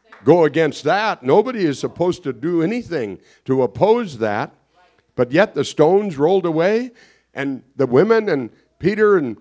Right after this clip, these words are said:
John and all the others are saying it's empty. And hope came again. Praise God. And that lame man is saying, "Oh, I wish I could walk. Oh, I wish I could run around and see what's going on.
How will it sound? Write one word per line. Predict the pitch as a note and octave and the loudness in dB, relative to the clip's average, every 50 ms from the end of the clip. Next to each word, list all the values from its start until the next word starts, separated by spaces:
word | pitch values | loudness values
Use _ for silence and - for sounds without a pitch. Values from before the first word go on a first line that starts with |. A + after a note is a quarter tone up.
| _ _ _ | _ _ _
John | G#2 D3 F3 G3 G3+ G#3+ A3 G#3+ | 0 0 2 2 2 0 -2 -2
and | G3 E3+ D#3 | -2 -2 -2
all | D3+ F3 A3 G#3+ G3+ | 2 2 2 2 2
the | F#3+ F#3 F#3+ | 0 -4 -6
others | G3+ G#3+ A3 G#3 F#3 E3+ | -6 -8 -8 -6 -4 -2
are | E3+ D3+ | -2 -2
saying | - - F#3+ F#3 G3+ G#3+ G#3 | 0 0 0 0 2 0 0
it's | F3 D#3 - D#3+ - - | 0 -2 -4 -8 -6 0
empty. | B2+ F3+ A3+ G#3+ - - C#4+ C#4+ D#4 F#4 - - - _ _ _ _ _ _ _ _ _ _ _ _ _ _ _ _ _ _ _ _ _ _ _ _ _ _ _ _ _ _ _ _ _ _ | 2 2 2 2 -4 -4 -2 0 0 0 0 -2 -10 _ _ _ _ _ _ _ _ _ _ _ _ _ _ _ _ _ _ _ _ _ _ _ _ _ _ _ _ _ _ _ _ _ _
And | D#2+ D#2 - | -20 -20 -20
hope | - F#2+ G#2+ A2 A2 _ _ | -10 -6 -6 -6 -6 _ _
came | - - A#2+ B2 B2 C3+ | -10 -10 -8 -8 -8 -10
again. | C#3+ C3+ E3+ F3 F#3 F#3 F3 D#3+ C3 G#2+ F#2 - _ _ _ _ _ _ _ _ _ _ _ _ _ _ _ _ _ _ _ _ _ | -12 -12 -12 -14 -14 -16 -18 -20 -20 -20 -20 -20 _ _ _ _ _ _ _ _ _ _ _ _ _ _ _ _ _ _ _ _ _
Praise | - A#2 A2 C3 C3+ B2 G#2 | -16 -12 -10 -8 -8 -10 -10
God. | G2 C#3 C#3 D3+ D3 C#3 B2 G#2+ F#2+ _ _ _ _ _ _ _ _ _ _ _ _ _ _ _ _ _ | -12 -14 -14 -14 -18 -20 -20 -20 -20 _ _ _ _ _ _ _ _ _ _ _ _ _ _ _ _ _
And | G#2 G#2 G#2 | -20 -20 -18
that | G#2+ A2 G#2 - | -18 -18 -18 -16
lame | G#2 A2+ A#2+ A#2 A#2 A#2 A#2 | -12 -12 -10 -8 -8 -6 -6
man | A#2+ B2 A#2+ A#2 | -4 -4 -4 -6
is | A#2 A#2+ - | -6 -8 -8
saying, | - D3 B2+ C3 | -10 -10 -10 -10
"Oh, | B2+ B2+ C3 B2 A#2 | -12 -10 -10 -10 -10
I | A#2 A2 G2+ | -12 -14 -18
wish | G2 G2 G#2 A#2+ C3 A#2 - - | -20 -18 -10 -10 -10 -10 -10 -14
I | A#2+ A#2 | -16 -14
could | - - B2 A#2 | -12 -12 -12 -10
walk. | A2+ A#2 C3 C#3+ C#3+ C#3 C#3 _ - _ _ - - - _ _ - | -10 -10 -10 -10 -10 -12 -16 _ -20 _ _ -20 -20 -20 _ _ -16
Oh, | - D#3 D3+ C3+ | -14 -14 -12 -12
I | B2 B2+ | -14 -16
wish | B2+ C3 D3 D#3+ D3+ - C#3 | -16 -14 -14 -14 -12 -12 -10
I | C#3 C3+ | -12 -8
could | C3 C#3 B2 A#2+ | -6 -6 -6 -6
run | C3 D#3 D#3+ D#3+ | -6 -8 -8 -8
around | D#3 C#3+ D3+ D#3+ D#3+ E3 E3 D#3 C3+ | -10 -10 -10 -10 -8 -8 -6 -4 -4
and | C3+ C3 B2 | -4 -4 -6
see | - - F#3+ F#3 | -6 -6 -6 -6
what's | D#3+ E3 D#3+ - - | -4 -8 -8 -8 -8
going | - C3 D#3 E3+ E3 D#3+ | -6 -4 -2 -2 -2 -4
on. | D#3 D#3 E3 F3 F3+ F3 | -6 -8 -10 -10 -10 -12